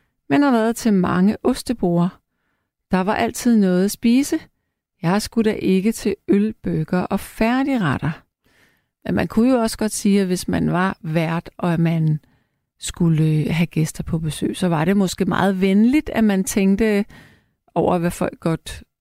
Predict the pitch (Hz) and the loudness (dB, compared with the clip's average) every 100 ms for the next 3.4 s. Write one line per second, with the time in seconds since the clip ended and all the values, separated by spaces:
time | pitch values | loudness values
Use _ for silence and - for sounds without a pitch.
0 | _ _ _ _ - 147 135 - - - | _ _ _ _ -6 -4 -2 -4 -4 -4
1 | 226 - - - - - 139 143 185 - | -6 -8 -12 -14 -14 -12 -8 -8 -4 -6
2 | - - 196 - 185 160 - 170 165 - | -6 -4 -4 0 0 -2 -4 -6 -6 -4
3 | 165 165 - 156 | -4 -4 -2 -2